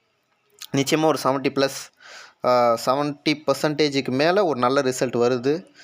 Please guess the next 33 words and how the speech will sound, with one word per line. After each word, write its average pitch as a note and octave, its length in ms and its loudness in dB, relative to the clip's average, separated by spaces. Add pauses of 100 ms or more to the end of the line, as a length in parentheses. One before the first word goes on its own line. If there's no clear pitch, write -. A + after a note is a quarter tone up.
(400)
நம்ம E3 420 4
போக E3+ 360 0
போக D#3+ 240 2
அதை C#3 200 4
அக்யூரசி C#3+ 320 0
இன்க்ரீஸ் B2+ 420 0
பண்ணினே A2+ 180 -2
இருக்கலாம். A2 380 0
ஓகேங்களா? A2+ 680 0 (240)
சரி, C#3 320 -2 (360)
இன்னைக்கு F#3 280 2
மேட்ச்சு F3+ 360 0 (540)
அயர்லாந்துக்கும் E3 580 2
ஜிம்பாப்வேக்கும் C#3+ 840 0 (160)
அஞ்சு D3 280 -2
மணிக்கு D3 260 0
நடக்கிற B2 300 0
மேட்ச்சு. A#2 440 -2 (460)
சரி, E3+ 260 0
இதையும் F3+ 360 0
ட்ரை D#3 120 4
பண்ணலாம் C#3+ 380 2
அப்படின்னு C#3 60 2
சொல்லிட்டு C3+ 400 -2
வீடியோ C#3 280 0
பதிவேற்றம் B2 440 0
செய்கிறோம். B2+ 580 -2 (100)
ஜிம்பாப்வே D3+ 460 2
வெர்சஸ் B2+ 360 0
அயர்லாந்து, C3+ 440 0 (340)
ஃபர்ஸ்ட் D#3+ 320 0
டி D3 140 0
ட்வென்டி. C#3+ 540 -2